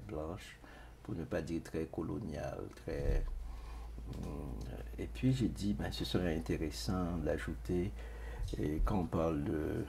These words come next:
on parlait pas de diversité, on parlait pas de, il y avait quelques noirs exceptionnels qui étaient dans la littérature. Ils disaient, « Mais est-ce qu'on peut avoir une des plus globales du monde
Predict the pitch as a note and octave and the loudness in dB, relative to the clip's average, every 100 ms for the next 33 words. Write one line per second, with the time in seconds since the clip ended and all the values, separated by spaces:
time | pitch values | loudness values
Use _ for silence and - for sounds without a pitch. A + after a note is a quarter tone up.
0 | - G2+ - F#2 F#2 - C#3+ B2 - D#2 | -4 0 6 8 8 8 10 10 8 4
1 | D#2 - A#2+ - F#2 F#2+ E2+ F2 D#2+ F2 | 4 2 -4 0 4 4 4 2 2 2
2 | D#2 - G2 F2 F#2 F#2+ D#2+ D#2 D#2 D#2 | -2 0 0 0 -2 -2 -2 0 0 0
3 | D2 D2+ - - - - - G#2 A#2 A2+ | -2 -4 -10 -14 -12 -2 4 10 10 12
4 | G#2 - G2+ F#2 G2 G#2 F2+ - F2+ - | 10 8 6 8 8 8 6 2 0 0
5 | E2+ D#2+ D#2+ D#2+ E2+ - E2+ D#2+ F2+ E2+ | 0 2 2 0 -2 -2 0 0 0 0
6 | E2 D#2 D#2 E2+ F2 D#2 D#2 - D2+ D2 | 0 -2 -2 -2 -2 -2 -4 -2 0 0
7 | - - G#2+ G#2 F#2+ E2 D#2 - G#2 - | 0 -2 -2 -2 -4 -2 -4 -2 -2 0
8 | F2 F2 F2+ F2 F2 E2 E2+ G#2 B2 F2+ | 2 2 2 2 0 0 -2 -2 0 0
9 | D#2 E2+ E2 F#2+ F2+ F#2+ G2+ | 2 0 0 -4 -4 -2 -2